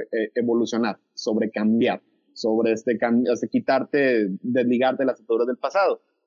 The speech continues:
E Icaris es el único que no puede hacer eso, es el único que no puede realmente ser humano, así que se aferra a su misión y eso no importa aunque tenga que matar a su familia, a todas las personas que quieren, o sea, y luego después, este,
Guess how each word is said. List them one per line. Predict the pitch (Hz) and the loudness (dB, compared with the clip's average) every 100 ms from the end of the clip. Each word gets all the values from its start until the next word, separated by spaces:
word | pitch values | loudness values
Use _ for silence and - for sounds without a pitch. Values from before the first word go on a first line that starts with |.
| - | -2
E | 143 | -2
Icaris | 139 147 147 156 _ - | 0 2 2 0 _ -20
es | - | -10
el | 139 123 | -4 -2
único | 123 123 135 | -2 -4 -4
que | 110 | -4
no | 107 104 | -4 -4
puede | 120 117 | -2 -2
hacer | 117 147 | 0 0
eso, | 202 123 - - | 0 -2 -4 -8
es | 107 | -2
el | 127 123 | -2 0
único | 135 135 139 135 | 0 0 0 0
que | 117 | -2
no | 120 | -4
puede | - 123 120 123 - _ _ _ | -2 0 0 -2 -6 _ _ _
realmente | 135 120 120 123 117 117 113 | -2 2 2 2 2 0 0
ser | 117 139 | -2 0
humano, | 196 202 | 0 0
así | 131 143 139 | 2 0 0
que | 165 - | -4 -4
se | - - 113 | -10 -2 0
aferra | 113 - 165 190 196 220 220 - _ _ _ - | 0 -2 0 0 2 0 0 -6 _ _ _ -4
a | 143 170 - - | -2 -2 -6 -14
su | - 123 | -8 -4
misión | 123 110 151 160 185 - | -4 -2 0 0 -2 -4
y | 131 123 127 | 0 2 2
eso | 123 120 151 | 0 -2 -2
no | 147 | -2
importa | 151 147 139 151 | 0 -2 -2 -2
aunque | 147 120 | -2 -4
tenga | - 120 127 | -4 -4 -4
que | 127 117 107 - | -2 0 -2 -2
matar | 113 104 120 123 | -4 -2 0 2
a | 131 | 2
su | 123 113 | 0 -4
familia, | 113 127 135 151 147 | -2 0 2 0 0
a | 117 104 | -4 -4
todas | 120 123 | -2 -2
las | 123 | -4
personas | 107 110 120 - | -8 -10 -12 -12
que | 113 | -10
quieren, | 98 - _ 98 | -10 -10 _ -6
o | |
sea, | 117 101 - _ _ _ - | -2 -2 -4 _ _ _ -2
y | 311 | 2
luego | 143 160 202 | 4 4 2
después, | 190 160 151 156 | -2 -2 0 0
este, | 147 - 139 120 104 | -4 -2 0 0 -2